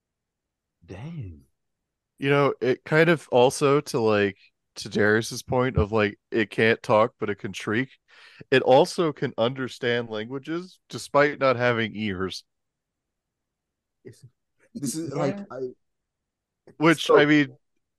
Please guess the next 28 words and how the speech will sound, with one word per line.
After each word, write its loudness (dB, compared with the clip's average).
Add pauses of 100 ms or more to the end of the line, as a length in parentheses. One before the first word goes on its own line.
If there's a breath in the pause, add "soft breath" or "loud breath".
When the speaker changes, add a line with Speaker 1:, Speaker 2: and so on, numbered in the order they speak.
(300)
Speaker 2:
it, 0
uh, 4
obviously 4
lip -2
reading's -2
a -10
thing, -4
but -2 (120)
is 4
every 4
single -2
Vargul 0
a -4
lip -6
reader? -4 (920)
Speaker 1:
I -20
guess -16
so. -18 (380)
Speaker 3:
I -8
mean, -6
some 0
are 0
better 0
at 2
it -8
than -12
others, -8
but -8